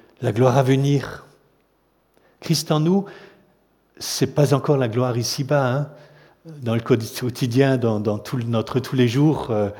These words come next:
on doit cohabiter, cohabiter, euh, en même temps de, dans cette gloire et en même temps dans notre souffrance. Cette gloire, elle reste en espérance. Elle sera, mais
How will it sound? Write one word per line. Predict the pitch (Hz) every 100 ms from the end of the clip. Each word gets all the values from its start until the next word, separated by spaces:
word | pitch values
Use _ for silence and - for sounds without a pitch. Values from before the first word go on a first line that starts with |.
| - - -
on | 107
doit | 107
cohabiter, | 107 - 139 120 127 123 - -
cohabiter, | - 147 127 131 - 151 151 151 - - - _ -
euh, | 110 104 101 104 110 - _ _ _ _ _
en | - 156
même | 147 147
temps | - 139 135
de, | 120
dans | 110 110
cette | - 113
gloire | 110 123 156 147
et | 127
en | 120
même | 123 127
temps | 123 151 156
dans | 120
notre | 110 - 131
souffrance. | - 139 - 135 - - _ _ _ _ _ _ _ _ _ _ _ _ _ _ _ _ _ _ -
Cette | 110 92
gloire, | 110 107 104
elle | 101
reste | 104 - -
en | 101
espérance. | 98 - 117 113 117 - - - _ _ _ _
Elle | 120 123
sera, | - - 139 131 131 - - _ _ _ _ _ _ _ _ _ _ _ _ -
mais | 110 104 107